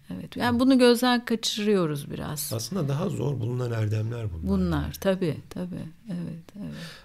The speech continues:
Speaker 2: Ama bu anlattığın şeylerde kendimizle barış yapmak için e, kabul ve şefkatin gerekliliği. Bu anlattığın şeyler kabul ve şefkatin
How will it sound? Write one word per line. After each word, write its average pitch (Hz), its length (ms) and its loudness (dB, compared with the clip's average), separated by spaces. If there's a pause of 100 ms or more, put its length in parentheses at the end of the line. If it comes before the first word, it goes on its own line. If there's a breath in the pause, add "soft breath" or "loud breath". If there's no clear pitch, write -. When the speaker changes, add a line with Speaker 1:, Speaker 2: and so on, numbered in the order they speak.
(100)
Speaker 2:
Ama 131 180 0
bu 165 100 2
anlattığın 127 580 2
şeylerde 117 640 -2
kendimizle 113 680 0
barış 113 320 -2
yapmak 98 340 -4
için - 300 -14 (680 loud breath)
e, 92 300 -2
kabul 117 400 0
ve 95 200 0 (160)
şefkatin 104 720 -4
gerekliliği. 85 500 -6
Bu 104 100 -2
anlattığın 117 540 0
şeyler 135 560 -4
kabul 120 280 -2
ve 110 120 0
şefkatin 110 800 -4